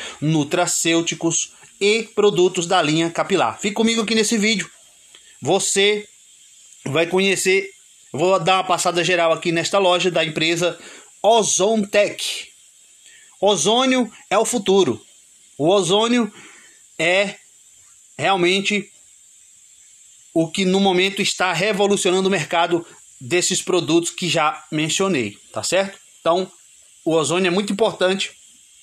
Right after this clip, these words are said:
Ele é muito bom para, eh, contribuir para a saúde de uma forma geral, assim, para todo o corpo. Para a pele, para os cabelos, eh, órgãos internos, enfim.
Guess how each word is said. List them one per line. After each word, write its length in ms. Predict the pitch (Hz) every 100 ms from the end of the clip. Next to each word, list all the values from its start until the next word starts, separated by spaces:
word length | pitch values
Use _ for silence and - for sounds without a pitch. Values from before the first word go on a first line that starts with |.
| _ _ _ _ _ -
Ele 260 | 131 160
é 60 | 175
muito 680 | 165 165 185 226 220 - 240
bom 360 | 170 151 208 208
para, 400 | 202 190 170 - - - - - -
eh, 600 | 160 160 160 156 147 143 135
contribuir 520 | 185 185 196 185 190
para 200 | 190 175
a 40 |
saúde 420 | 160 196 170 180 175
de 80 |
uma 140 | 190 175
forma 280 | 190 180 170
geral, 300 | 185 170 170
assim, 200 | 170 185
para 160 | 175
todo 240 | - 226 233
o 60 |
corpo. 340 | 196 156 127 - - - - -
Para 200 | 175 160
a 40 |
pele, 640 | - - 170 170 170 160 - -
para 220 | 160 160
os 160 | 160 -
cabelos, 760 | 127 98 156 170 165 151 - - - - - -
eh, 580 | 151 143 143 135 123 - _
órgãos 460 | 175 175 185 185 160
internos, 840 | 151 127 170 170 165 170 156 - - - -
enfim. 480 | 165 160 147 123